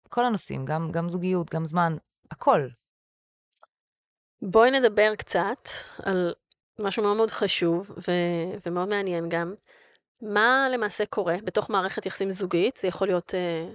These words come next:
Speaker 2: זוג צעיר, זוג, אה, down the road, זה יכול להיות זוג הורים. אה, מה, וגם בלי קשר למין, דרך אגב, נכון? זה לא
Speaker 1: מהמם.
Speaker 2: משנה, גם יכול להיות מאותו המין. מה קורה כשאחד בני, מבני הזוג, שלא לדבר על שניהם, אבל כשאחד מבני הזוג,
Speaker 1: מהמם.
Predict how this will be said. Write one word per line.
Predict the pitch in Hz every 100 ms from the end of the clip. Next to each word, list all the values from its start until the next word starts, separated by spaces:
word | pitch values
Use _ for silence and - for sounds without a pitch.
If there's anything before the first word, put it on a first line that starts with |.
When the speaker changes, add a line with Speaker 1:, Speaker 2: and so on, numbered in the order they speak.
| - 185
Speaker 2:
זוג | 185 175
צעיר, | - - 269 269 262 254 190
זוג, | 190 185
אה, | 175 170
down | 208 247
the | 240
road, | 226 220 208
זה |
יכול | 185 175
להיות | 170 -
זוג | 185 196 196 -
הורים. | 190 254 285 277 285 - - - - -
אה, | 190 190 185 185 185 185 185 -
מה, | 240 214 254 262 _ _ _ _ _ _ _ _ _ -
וגם | 196 208
בלי | 202
קשר | 220 196
למין, | 196 185 185 247 -
דרך | 196 185
אגב, | 185 202 254
נכון? | 208 190 226
זה | 226
לא |
Speaker 1:
מהמם. | 170 175
Speaker 2:
משנה, | 233 202 247 330
גם | 185
יכול | -
להיות | -
מאותו | 214 -
המין. | 214 320 - - - - _ _ _
מה | 208 208
קורה | - 269 233
כשאחד | - 180 - 196 202
בני, | 208 196 190
מבני | 190 185 190 202 185
הזוג, | 175 190 208 240
שלא | - 202
לדבר | 202 208
על | 190
שניהם, | - 202 190
אבל | 185
כשאחד | 190 - 240 247
מבני | 220 - 196
הזוג, | 175 233
Speaker 1:
מהמם. | 247